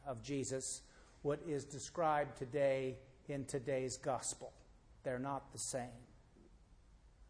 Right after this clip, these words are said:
The Immaculate Conception is the doctrine that says Mary was conceived in her mother's womb without original sin.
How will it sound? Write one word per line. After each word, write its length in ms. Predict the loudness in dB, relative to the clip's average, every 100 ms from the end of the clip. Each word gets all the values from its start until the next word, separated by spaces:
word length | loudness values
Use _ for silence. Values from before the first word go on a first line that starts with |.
| -20 -20 -20 -20 -20 -20 -4
The 160 | 2 4
Immaculate 680 | 6 4 4 2 2 2 0
Conception 840 | -4 2 6 6 4 -2 -2 -2 0
is 220 | -2 0
the 100 | -2
doctrine 580 | 2 4 4 2 -2 0
that 160 | -4
says 640 | -2 2 4 4 2 -2 -8 -16 -8
Mary 920 | -4 -2 4 8 8 8 4 0 -4 -6 -14 -10 2
was 240 | 4 4
conceived 880 | -2 -4 -2 0 2 4 4 0 -2
in 180 | -2 -2
her 240 | 0 0
mother's 580 | 2 4 6 6 4 0
womb 680 | 2 6 6 4 0 -2 -4 -8 -20 -20 -18 -14 -10 -10 0
without 920 | 6 6 4 0 6 8 8 2 0
original 640 | 2 6 6 6 2 2 2
sin. 580 | -2 -2 2 4 4